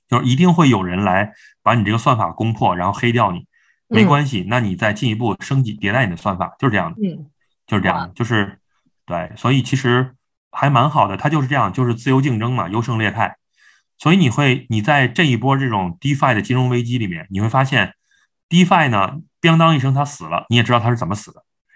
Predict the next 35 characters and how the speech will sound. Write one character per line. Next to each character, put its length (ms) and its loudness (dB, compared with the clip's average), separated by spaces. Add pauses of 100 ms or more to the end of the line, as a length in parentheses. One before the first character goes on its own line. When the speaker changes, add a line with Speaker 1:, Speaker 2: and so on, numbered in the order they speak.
(280)
Speaker 1:
它 100 0
没 200 4
死， 260 -6
你 60 0
也 80 2
知 80 -2
道 80 4
它 80 2
怎 120 -4
么 60 -8
没 160 -6
死。 220 -16 (580)
然 100 4
后 80 6
反 240 2
而 240 2
是 140 -2
CeFi， 540 -2 (1120)
就， 300 -8
哎， 120 0
Speaker 2:
嗯。 220 -6
Speaker 1:
就 100 -2
像 340 0 (380)
三 260 2
箭 160 2
资 160 -2
本 300 -6
或 140 -2
者 80 -2
Celsius 480 0
这 80 -2
样 160 -2
的 140 -8
东 200 -4
西， 200 -12